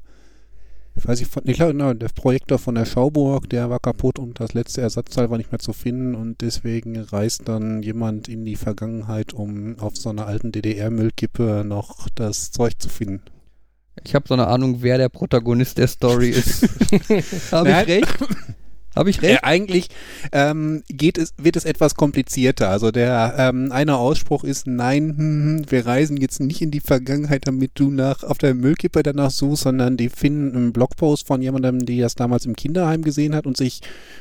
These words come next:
Speaker 1: weil Filmenthusiast sich gemerkt hat, dass das der Projektor war und ähm, wo sie auch sicher ist, der wurde dann ab Zeitpunkt so und so nicht mehr verwendet. Also,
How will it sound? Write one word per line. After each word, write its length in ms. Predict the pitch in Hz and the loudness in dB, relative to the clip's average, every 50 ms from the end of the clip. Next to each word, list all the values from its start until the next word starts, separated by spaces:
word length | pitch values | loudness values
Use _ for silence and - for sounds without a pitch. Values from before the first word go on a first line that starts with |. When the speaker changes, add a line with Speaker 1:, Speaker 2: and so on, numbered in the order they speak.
| - - | -4 0
Speaker 1:
weil 180 | 113 110 120 123 | 2 4 4 4
Filmenthusiast 800 | - - 139 143 147 135 131 135 131 113 104 123 127 139 - | 4 4 2 4 2 2 0 0 -2 -2 0 2 0 0 0
sich 120 | - 151 - | -2 -4 -2
gemerkt 400 | - 113 110 110 117 143 - - | -2 0 0 2 0 2 2 2
hat, 140 | 165 - | 0 0
dass 100 | - - | 0 -2
das 140 | - 139 - | -2 -2 0
der 160 | - 131 131 | 0 0 -2
Projektor 540 | - - - 123 123 139 - - 151 135 127 | 0 0 2 2 2 0 0 0 0 2 2
war 240 | 123 127 127 135 135 | 2 0 0 0 0
und 380 | 120 120 117 113 113 113 120 - - - - - - - - - - - - - | 2 2 2 2 2 0 -2 -4 -6 -10 -12 -12 -16 -20 -20 -16 -12 -6 0 2
ähm, 320 | 123 123 120 123 123 120 - | 2 4 4 2 0 0 0
wo 80 | 123 123 | 0 2
sie 100 | 117 120 | 2 2
auch 100 | 117 113 | 2 2
sicher 300 | - - 131 - 160 131 | 2 0 0 2 2 2
ist, 180 | 123 127 - | 2 2 2
der 200 | - 123 110 - - | 2 2 2 2 2
wurde 200 | 131 127 131 120 | 2 2 2 2
dann 160 | 120 117 117 | 0 0 -2
ab 120 | 117 - | -4 -4
Zeitpunkt 420 | - - 127 120 - - 127 117 - | -2 0 0 0 2 2 0 0 0
so 100 | - 127 | 2 2
und 100 | 131 135 - | 2 2 0
so 60 | 131 | 0
nicht 140 | 127 120 120 | 0 0 0
mehr 100 | 123 110 | 0 2
verwendet. 640 | - 123 117 101 117 117 135 160 170 165 160 - | 2 0 0 0 0 0 0 2 2 2 2 0
Also, 480 | 147 135 131 131 127 131 131 127 123 | 0 0 0 0 2 2 2 2 2